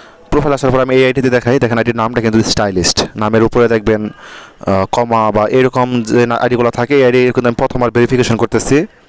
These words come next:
অনেকে বলে যে স্টাইলিশ নামে ভেরিফিকেশন হয় না, তো আপনারা সময়টাও খেয়াল করে দেখেন, নয়টা একত্রিশ বাজতেছে, আর নামের পাশে কিন্তু কোনো ব্লো টিক নাই বা ব্লো বেস নাই। ঠিক আছে, তো আমরা হচ্ছে সেটিংসে চলে যাব। এখানে দেখবেন আপনাদের আইডি তো সেটিংস থাকবে।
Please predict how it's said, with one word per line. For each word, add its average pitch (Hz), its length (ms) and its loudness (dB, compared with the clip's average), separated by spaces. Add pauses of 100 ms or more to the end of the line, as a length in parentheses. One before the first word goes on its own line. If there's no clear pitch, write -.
(260)
অনেকে 127 260 -2
বলে 123 180 2
যে 123 100 4
স্টাইলিশ 117 320 -4
নামে 113 140 2
ভেরিফিকেশন 113 400 0
হয় 95 180 -2
না, 92 120 -4
তো 110 120 -2
আপনারা 113 180 -2
সময়টাও 123 360 0
খেয়াল 113 180 -4
করে 117 160 0
দেখেন, 123 360 -2 (680)
নয়টা 113 220 0
একত্রিশ 117 320 2
বাজতেছে, 117 500 0
আর 120 160 2
নামের 110 240 2
পাশে 120 260 -2
কিন্তু 123 200 0
কোনো 113 160 0
ব্লো 117 220 0
টিক - 240 -2
নাই 95 180 -4
বা 101 100 0
ব্লো 110 200 2
বেস 110 260 -2
নাই। 87 140 -6 (880)
ঠিক 120 120 2
আছে, 139 200 0 (640)
তো 113 60 0
আমরা 113 180 -2
হচ্ছে 120 480 2 (100)
সেটিংসে 117 380 0
চলে 117 200 2
যাব। 110 280 0 (440)
এখানে 110 220 0
দেখবেন 110 200 2
আপনাদের 113 260 0
আইডি 110 140 2
তো 113 120 0
সেটিংস - 360 -2
থাকবে। 110 340 -4